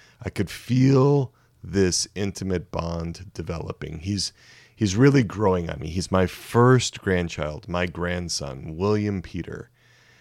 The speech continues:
And, you know, I told myself I wasn't gonna be one of those fawning grandfathers that shows the pictures around everyone and prattles on about his grandchildren.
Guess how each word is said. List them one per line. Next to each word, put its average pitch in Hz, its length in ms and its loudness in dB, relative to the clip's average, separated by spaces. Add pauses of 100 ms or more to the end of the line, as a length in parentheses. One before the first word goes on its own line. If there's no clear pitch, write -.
(680)
And, 127 520 6
you 139 100 2
know, - 80 2
I 170 120 8
told 170 320 2
myself 107 320 4
I 104 60 6
wasn't 107 260 2
gonna 107 100 2
be 101 80 2
one 98 160 4
of 90 80 2
those 90 340 0 (140)
fawning 110 460 6
grandfathers 90 720 0
that 92 140 -4
shows 95 340 0
the 107 60 -6
pictures 92 400 -4
around 95 280 0
everyone 90 560 -2
and 87 160 -8 (220)
prattles 107 540 4
on 95 320 2
about 95 220 0
his 95 120 -4
grandchildren. 90 720 -6